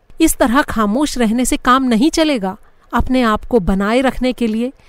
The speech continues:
तुम्हें इस संसार से लड़ना होगा। मत भूलो कि इस दुनिया में अपनी बात कहे बिना कुछ नहीं मिलता। जूलिया ने यह सब कुछ सुना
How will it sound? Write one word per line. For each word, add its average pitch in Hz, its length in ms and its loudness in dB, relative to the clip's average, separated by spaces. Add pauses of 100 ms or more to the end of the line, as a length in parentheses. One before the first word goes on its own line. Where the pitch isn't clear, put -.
(220)
तुम्हें 285 300 0 (160)
इस 311 100 2
संसार 208 500 -2
से 311 160 -2
लड़ना 214 400 2
होगा। 196 360 -4 (640)
मत 247 260 4
भूलो 202 360 0 (340)
कि 349 80 2
इस - 280 -2
दुनिया 233 320 0
में 220 200 -4 (300)
अपनी 311 300 4
बात 220 300 0
कहे 233 320 2
बिना 226 280 0 (160)
कुछ - 220 2
नहीं 226 220 2
मिलता। 185 340 -4 (880)
जूलिया 254 440 0
ने 226 120 -4
यह 208 200 -4
सब - 180 -6
कुछ - 180 -8
सुना 190 360 -4